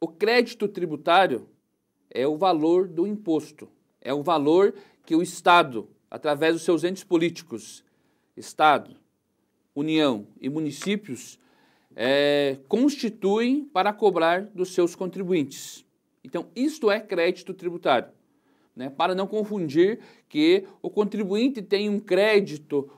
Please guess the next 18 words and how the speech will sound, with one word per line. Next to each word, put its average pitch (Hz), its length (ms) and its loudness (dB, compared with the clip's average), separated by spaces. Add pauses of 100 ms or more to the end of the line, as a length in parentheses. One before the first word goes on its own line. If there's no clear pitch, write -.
(160)
com 175 400 2 (280)
a 123 120 -2
União, 165 480 2
com 165 380 -4 (180)
o 123 220 0
Estado 170 400 2
ou 180 60 4
com 175 160 4
o 185 60 -2
município. 175 680 -8 (160)
Não 139 160 -4
é 190 80 4
isso. 160 300 -2
Crédito 190 420 0
tributário, 190 640 0 (340)
na 175 160 2
legislação 180 560 2
tributária, 180 720 0